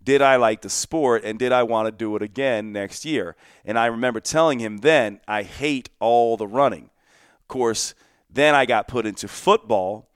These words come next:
which is the short, powerful bursts of activity. And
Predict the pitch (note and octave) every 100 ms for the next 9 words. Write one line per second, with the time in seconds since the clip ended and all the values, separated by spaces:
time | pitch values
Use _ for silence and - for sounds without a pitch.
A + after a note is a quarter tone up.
0 | _ - A#2+ A#2+ A2 G2 G2 - - E3
1 | E3 D#3+ _ - B2+ C3 B2+ A#2 G2 F#2
2 | B2 G#2+ F2+ - - - _ _ - G#2
3 | G#2+ G2 - C3+ F2+ E2 _ _ _ _
4 | A2+ A#2 A2+